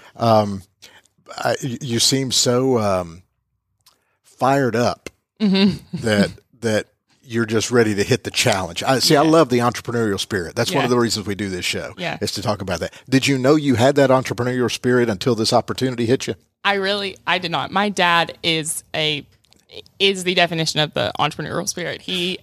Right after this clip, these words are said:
Speaker 2: has owned his own business my whole life, and it's been one thing or another. My whole, it's never been the same thing for very long.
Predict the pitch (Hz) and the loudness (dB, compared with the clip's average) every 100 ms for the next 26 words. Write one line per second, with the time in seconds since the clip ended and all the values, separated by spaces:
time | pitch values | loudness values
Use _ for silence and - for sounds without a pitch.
0 | - 190 - 180 180 185 175 170 165 170 | -6 -6 -4 -4 -2 -2 -2 -2 -2 -4
1 | 170 165 - 165 165 165 160 156 160 - | -2 -4 -2 -2 0 2 4 2 0 -4
2 | 165 165 175 165 151 - _ _ _ 175 | -6 -6 -4 -4 -4 -10 _ _ _ 0
3 | 175 170 170 160 160 160 156 156 156 156 | 0 2 0 0 2 2 2 2 2 2
4 | 156 - 170 180 165 156 160 160 180 156 | 0 0 -2 0 0 0 0 0 0 -2
5 | 151 165 160 151 170 165 175 165 160 156 | 0 0 -2 -2 -4 -2 2 2 4 0
6 | 156 | 0